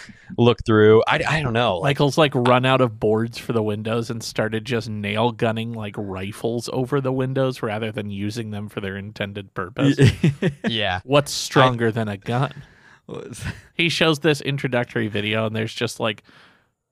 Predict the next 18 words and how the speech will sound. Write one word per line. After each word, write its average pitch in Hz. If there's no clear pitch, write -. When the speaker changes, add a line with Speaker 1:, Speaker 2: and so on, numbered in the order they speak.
Speaker 2:
it's 143
over, 117
and 123
you 117
just 117
hear 120
the, 113
like, 104
of 135
the 120
projector 117
punctuated 104
by 98
"Great 466
Scott!" -
<laughs> -
Speaker 1:
Yeah. 185
<laughs> 240